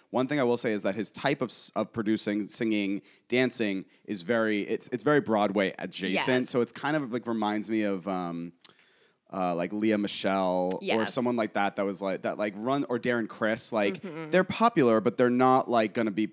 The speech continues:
Speaker 1: on popular radio. They're a
Speaker 2: No.
Speaker 1: little bit too corny in a
Speaker 2: Yeah.
Speaker 1: sense. But, um, he plays, like, weirdly small theaters in L A,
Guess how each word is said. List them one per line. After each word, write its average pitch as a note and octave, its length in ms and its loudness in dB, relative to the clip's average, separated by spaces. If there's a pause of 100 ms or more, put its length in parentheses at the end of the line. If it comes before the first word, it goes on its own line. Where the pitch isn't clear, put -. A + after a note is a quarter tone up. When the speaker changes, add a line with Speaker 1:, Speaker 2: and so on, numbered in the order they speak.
Speaker 1:
on G#2 240 0
popular G2+ 420 -2
radio. G#2+ 560 0
They're A2 200 -4
a G#2 60 2
Speaker 2:
No. G#2 60 -2
Speaker 1:
little G2+ 140 -2
bit F#2+ 140 -6
too G#2 120 -4
corny A2 440 -2
in B2 80 -2
a - 20 -4
Speaker 2:
Yeah. D#3 240 -2
Speaker 1:
sense. E3 220 -6 (640)
But, A#2+ 400 4
um, G2+ 500 -2
he D3+ 160 -2
plays, E3+ 360 -2
like, C3 320 0
weirdly D#3+ 480 -2
small C#3+ 280 -2
theaters A2+ 400 0
in G2+ 80 -2
L F#2 220 0
A, E2+ 240 0